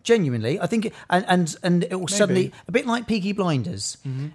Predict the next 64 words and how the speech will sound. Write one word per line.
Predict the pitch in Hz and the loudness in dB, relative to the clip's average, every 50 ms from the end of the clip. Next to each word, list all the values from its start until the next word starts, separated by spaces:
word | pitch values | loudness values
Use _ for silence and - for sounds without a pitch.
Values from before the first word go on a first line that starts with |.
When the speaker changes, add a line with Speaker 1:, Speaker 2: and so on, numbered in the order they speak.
| _ | _
Speaker 1:
in | - 156 165 | 0 2 2
that | 165 165 170 | 2 2 2
they | 165 | 2
might | 160 180 185 185 180 | 2 2 2 2 0
make | 170 170 - | -2 -2 -2
a | 165 | -2
couple | - 208 196 - 202 | -4 -4 -4 -4 -4
of | 165 | -4
series | - - 196 175 139 120 127 110 110 - | -2 0 0 0 -2 -2 -4 -6 -6 -6
of | 117 107 110 | -6 -6 -6
it, | 113 131 170 - - | -6 -6 -6 -6 -8
and | 143 - - | -10 -6 -4
if | 208 190 - | -4 -4 -2
they | - 208 196 | -4 -4 -4
can | 190 - 180 | -2 -2 -4
continue | 170 - 175 170 - 185 175 165 156 | -2 0 -2 -2 0 -2 -2 0 0
making | 160 160 160 143 - 120 104 98 | 0 -2 -2 -2 -4 -8 -8 -8
it, | 95 104 131 - | -8 -8 -8 -8
Speaker 2:
Yeah. | 147 127 - - - _ _ | -8 -10 -10 -12 -18 _ _
Speaker 1:
they'll | - 147 156 | -4 -2 -2
get | 160 202 - | -2 -2 -4
to, | 147 151 | -2 -4
like, | 143 143 143 | -4 -4 -6
three, | - - - 180 180 175 | -10 -8 -4 -2 -2 0
maybe | 165 165 165 156 160 | 0 -2 -2 -2 -4
four, | 139 - - - 170 131 110 104 107 127 135 _ _ _ _ _ _ _ _ - | -8 -8 -8 -6 -6 -6 -6 -6 -6 -8 -8 _ _ _ _ _ _ _ _ -4
and | 143 143 143 | -2 -2 0
there'll | 143 | -2
be | 135 143 143 | -2 -2 -4
suddenly | - - 135 147 156 147 139 | -2 -2 -2 -2 -2 -2 -2
an, | 135 143 - | -4 -6 -4
an, | - 139 139 131 160 - - - | -4 -4 -4 -4 -6 -14 -16 -10
an, | - 143 | -8 -8
like, | 139 123 117 - | -8 -8 -8 -8
a, | 151 151 143 139 139 131 | -8 -8 -6 -8 -8 -8
a | 123 | -6
surgence | - - 165 156 147 117 123 147 135 - | -2 0 2 2 2 0 -2 -6 -6 -4
of, | 139 123 110 - - | -6 -6 -6 -8 -10
of | - - - | -10 -8 -4
people | - 147 123 139 | -4 -2 -2 -2
going, | 117 - 127 120 120 117 - - - - _ - | -2 0 0 0 0 -2 -6 -10 -20 -8 _ 4
"Oh, | 170 151 135 | 4 4 4
mate, | 143 151 139 131 139 | 2 -2 -2 -4 -6
you've | 139 - | -6 -2
got | - 170 | -2 -2
to | 151 | 0
watch | 139 139 135 - | -2 -4 -6 -4
Carnival | - 143 131 120 123 | -4 -4 -2 -2 -2
Row. | 131 127 120 - | -2 -2 -2 -4
It's | - 139 - - - - | -6 -8 -8 -8 -8 -6
insane." | 139 127 123 117 - - - 170 135 104 95 95 117 139 139 - _ _ - | -4 -4 -4 -4 -4 -4 -4 -4 -6 -6 -8 -8 -8 -8 -8 -10 _ _ -4
Speaker 2:
I | 180 | -4
think | 185 - 240 185 165 | -2 -2 -2 -4 -2
I'll | 160 | -2
have | 151 147 | -2 -2
Speaker 1:
Be- | 147 - | -2 -2
Speaker 2:
two | 165 147 | -2 -2
seasons, | 139 - 139 123 113 123 120 113 | -2 -2 -4 -4 -4 -8 -10 -8
and | 127 120 | -8 -8
then | 120 117 117 117 117 120 120 | -6 -6 -6 -6 -8 -10 -10
there | 120 117 | -10 -10
won't | 120 120 127 - | -10 -10 -10 -10
be | 135 | -10
any | 120 120 | -10 -10